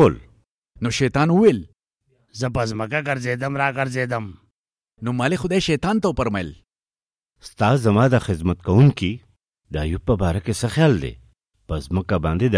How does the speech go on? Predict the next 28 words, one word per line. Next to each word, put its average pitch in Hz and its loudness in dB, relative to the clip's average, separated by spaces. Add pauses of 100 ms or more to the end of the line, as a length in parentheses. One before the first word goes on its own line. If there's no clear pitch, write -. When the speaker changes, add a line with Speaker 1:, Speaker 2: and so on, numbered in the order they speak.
Speaker 1:
هغه 110 -2
په 104 2
شان 67 -4 (420)
هیڅ 104 0 (140)
څوک 117 2
هم 82 0
نشته. 69 -12 (680)
هغه 78 -4
یو 90 2
بې 82 -2
داغه 101 4 (200)
او 87 2
نیک 85 2
سړی 76 -4
دی 57 -16 (680)
چې - -12
هغه 85 -2
د 104 0
خدای 82 -2 (120)
پاک 120 0
نه 92 0
یریږي 98 2 (400)
او 71 -8 (160)
د 69 -8
بدۍ 92 2
نه 80 0
ځان 98 4
ساتي. - -10